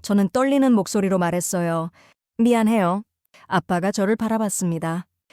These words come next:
그 눈빛에는 화가 아니라 걱정이 담겨 있었어요. "뭐가 미안하다는 거니?" 그날 제가 한 말, 그리고 집을 나간 것. 아빠는 잠시 생각하더니 입을 열었어요.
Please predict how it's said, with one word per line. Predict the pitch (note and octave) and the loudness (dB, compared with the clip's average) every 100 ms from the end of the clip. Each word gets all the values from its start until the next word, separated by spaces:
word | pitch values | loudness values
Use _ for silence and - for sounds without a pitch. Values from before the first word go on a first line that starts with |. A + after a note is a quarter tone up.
| - | -2
그 | C4 | 4
눈빛에는 | A#3 A#3+ D4 B3 A3+ | 6 4 0 0 0
화가 | A3 D#4+ D#4+ | 0 -2 0
아니라 | A3+ F#3+ F#3+ | 0 0 0
걱정이 | G3+ - A3 G#3 | -2 -2 0 0
담겨 | F#3+ F#3 G3 G#3 | 0 0 2 0
있었어요. | F3 F3 - E3+ D#3 F#3 - _ _ _ | -2 -4 -4 -4 -4 -6 -12 _ _ _
"뭐가 | F3+ G3 G3 F#3+ | -2 0 2 2
미안하다는 | F3 F#3+ F#3+ F#3 F3+ F3 | 2 0 0 0 0 -2
거니?" | E3+ E3+ G#3+ D#4+ _ _ - | -2 -2 -2 -4 _ _ -6
그날 | G#3 A3 A#3 F#3 - _ _ _ - | 0 2 2 -4 -10 _ _ _ -8
제가 | G#3+ F3+ F#3 | -4 0 2
한 | G#3 | 2
말, | G3+ F3+ F3 - _ _ - - | 2 0 -4 -10 _ _ -20 -2
그리고 | C4 D4+ E4+ | -2 0 -2
집을 | C4+ C4+ E4+ | -2 -2 0
나간 | C4+ G#3 F3 | 2 2 0
것. | E3+ D#3 _ _ _ _ | -2 -4 _ _ _ _
아빠는 | A3+ - A#3 A#3+ | 0 2 4 4
잠시 | A#3+ A#3 G#3+ A3+ | 4 2 2 2
생각하더니 | A#3+ A3+ A3 A3 G3 F#3 F#3 - | 0 0 0 -2 0 2 0 2
입을 | F#3+ G3 A#3 | 2 2 2
열었어요. | A3+ F3+ - E3+ E3+ F3 F3 | 2 2 0 -2 0 -2 -6